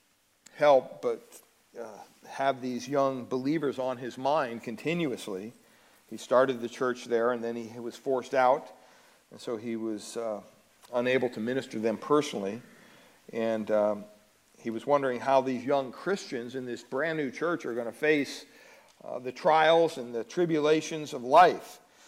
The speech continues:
And in the first two chapters we've seen in our study of First Thessalonians that Paul explained, first of all, how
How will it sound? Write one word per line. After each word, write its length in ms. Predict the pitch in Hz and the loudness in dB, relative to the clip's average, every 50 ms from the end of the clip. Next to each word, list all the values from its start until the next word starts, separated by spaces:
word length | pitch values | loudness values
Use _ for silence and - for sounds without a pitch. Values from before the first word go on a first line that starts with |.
| - _ _ _ _ - | -20 _ _ _ _ -8
And 180 | 123 131 135 | -8 -6 -6
in 80 | 131 127 | -6 -6
the 60 | 123 | -4
first 320 | 120 - 175 170 156 - | 2 2 4 4 2 0
two 140 | - 170 143 | -2 -2 -2
chapters 640 | 139 - 147 160 185 190 190 - 139 127 117 - - | 0 0 2 2 2 2 2 0 -2 -4 -4 -4 -8
we've 160 | 120 117 113 | -8 -8 -8
seen 360 | - - - - - 170 139 | -10 -10 -10 -8 -8 -8 -8
in 120 | 131 123 117 | -8 -8 -8
our 120 | 117 117 | -8 -10
study 600 | - - - - 190 196 170 151 127 120 120 - - - - - - - - - - | -10 -10 -6 -2 -2 0 0 0 -2 -2 -4 -6 -12 -20 -20 -20 -20 -20 -14 -6 -2
of 220 | - 123 120 120 | 0 0 0 2
First 320 | 123 139 139 127 - - - - _ _ _ _ _ | 0 0 -2 -2 -4 -10 -18 -20 _ _ _ _ _
Thessalonians 760 | 139 135 127 - 127 123 135 156 160 156 131 117 110 107 - | 0 0 0 0 -2 0 0 2 0 0 -4 -6 -8 -10 -12
that 140 | 123 120 117 | -14 -12 -4
Paul 240 | - 143 151 139 127 | 0 4 4 4 4
explained, 540 | - - - 156 143 143 135 123 113 113 | 2 -2 -4 -4 -2 -2 -4 -8 -10 -14
first 320 | - - - 160 151 - - | -14 -10 -10 -8 -8 -6 -4
of 40 | 139 | -2
all, 120 | 123 - | -2 -2
how 420 | - - 147 147 139 135 123 127 | -2 -2 0 2 2 2 2 -2